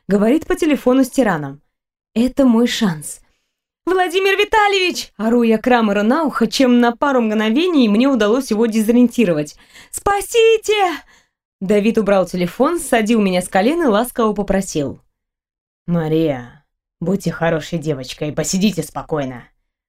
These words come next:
Я пока с Вовой как раз по вашему вопросу беседую. Не надо перебивать». Нервно грызу ногти, пытаясь услышать весь разговор титулованных за глаза особ.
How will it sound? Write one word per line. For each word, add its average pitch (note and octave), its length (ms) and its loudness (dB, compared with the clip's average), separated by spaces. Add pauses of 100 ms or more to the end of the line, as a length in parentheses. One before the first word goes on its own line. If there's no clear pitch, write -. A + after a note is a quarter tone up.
(220)
Я G3+ 260 2
пока F#3+ 420 -2
с - 320 -8
Вовой G3+ 360 2
как F3 240 -2
раз F3 180 -2
по F3+ 160 -2
вашему F3 380 -2
вопросу F3 560 0
беседую. C#3 680 -10 (600)
Не F#3+ 240 0
надо F3 260 0
перебивать». D3 840 -10 (840)
Нервно G3 500 0
грызу G3+ 420 0
ногти, F#3+ 480 -2
пытаясь A#3 720 0
услышать B3 640 -2
весь A#3+ 220 -2
разговор G#3 520 0
титулованных A#3+ 720 0
за G3 100 -2
глаза F#3+ 380 2
особ. F#3+ 320 -2